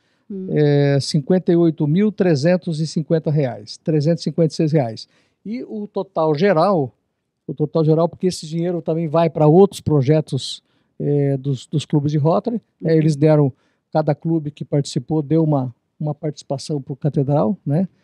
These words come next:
Speaker 2: Pra, pra o Banco de Leite especificamente, mas o total geral girou, é, foi em torno aí de cento e vinte e cinco mil reais.
Speaker 1: A venda da, das cartelas.
Speaker 2: A venda das, das, das cartelas, né? Então é um valor que, pra um tempo de pandemia,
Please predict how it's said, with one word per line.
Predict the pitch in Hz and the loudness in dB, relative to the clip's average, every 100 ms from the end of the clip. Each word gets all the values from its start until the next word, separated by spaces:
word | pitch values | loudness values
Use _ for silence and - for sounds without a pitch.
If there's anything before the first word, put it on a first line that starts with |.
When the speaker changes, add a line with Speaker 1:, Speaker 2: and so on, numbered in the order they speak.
| _ _ | _ _
Speaker 2:
Pra, | - 143 143 139 131 127 | -2 0 0 -2 -6 -8
pra | - | -4
o | 147 | -2
Banco | 139 143 151 | -2 -4 -2
de | |
Leite | 156 147 147 | 0 0 0
especificamente, | - 139 - 139 185 165 208 190 | -4 -4 -4 -2 2 2 2 0
mas | 190 185 | 0 0
o | |
total | 220 233 - 170 165 | 4 2 4 4 6
geral | 160 170 190 208 131 - _ _ _ - | 4 4 4 2 0 -2 _ _ _ -6
girou, | 131 175 180 196 | 4 6 6 6
é, | 175 170 | 6 4
foi | - 208 | 6 4
em | 220 | 4
torno | - 196 202 | 6 4 6
aí | 185 185 | 4 2
de | 170 | -2
cento | - 202 202 - | 0 2 2 2
e | 185 | 4
vinte | 160 135 196 185 - | 4 4 4 4 0
e | 165 | -4
cinco | - 185 180 160 | -2 -2 0 2
mil | 160 | 4
reais. | 151 139 110 110 - - _ | 4 4 -2 -12 -16 -16 _
Speaker 1:
A | 180 | -8
venda | 175 165 165 | -4 -4 -4
da, | 160 156 _ | -8 -12 _
das | - - | -16 -12
cartelas. | 185 - - 143 | -12 -10 -2 2
Speaker 2:
A | |
venda | 143 139 | 4 2
das, | 143 - | 0 -2
das, | - 151 - - - | -4 -4 -4 -14 -12
das | 190 147 | -4 -2
cartelas, | 151 127 127 107 - - _ _ | -2 -6 -8 -12 -18 -20 _ _
né? | 160 160 _ _ _ | -8 -8 _ _ _
Então | 156 196 214 | -2 4 6
é | |
um | |
valor | 202 180 185 170 | 6 6 6 4
que, | 170 | 0
pra | 127 202 | 0 2
um | 196 | 2
tempo | - 180 170 170 | 2 2 0 0
de | 139 | -4
pandemia, | - 160 156 156 214 240 208 | 0 2 2 2 2 0 -2